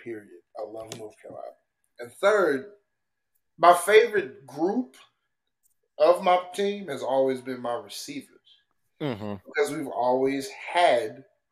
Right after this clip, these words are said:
Speaker 1: really likable, promising receivers. Like, we've always,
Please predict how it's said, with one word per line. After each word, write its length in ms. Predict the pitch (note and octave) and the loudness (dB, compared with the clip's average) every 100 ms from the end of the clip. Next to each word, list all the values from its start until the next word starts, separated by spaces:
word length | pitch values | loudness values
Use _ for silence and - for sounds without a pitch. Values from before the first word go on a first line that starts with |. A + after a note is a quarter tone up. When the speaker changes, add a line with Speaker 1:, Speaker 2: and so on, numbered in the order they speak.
| - | -20
Speaker 1:
really 600 | A#2 C3 B2+ B2 A#2 A#2 _ _ _ _ _ _ | -4 -2 -2 -8 -12 -20 _ _ _ _ _ _
likable, 920 | G#2+ A#2 B2 C3 B2 A#2+ A#2+ B2 - _ _ _ | -6 -2 -2 -2 -6 -6 -6 -8 -16 _ _ _
promising 760 | - - B2 B2+ A2 - G#2 F#2 G2 _ _ _ _ _ _ _ _ | -16 -4 -2 -2 -6 -12 -16 -20 _ _ _ _ _ _ _ _ _
receivers. 720 | B2+ - D#4 E4 - - - - | -6 -2 2 2 2 -10 -16 0
Like, 140 | D#3+ | 2
we've 220 | G3+ G#3 G3 | 2 0 6
always, 600 | A3 A3+ A3 G3+ E3 | 6 8 4 0 -8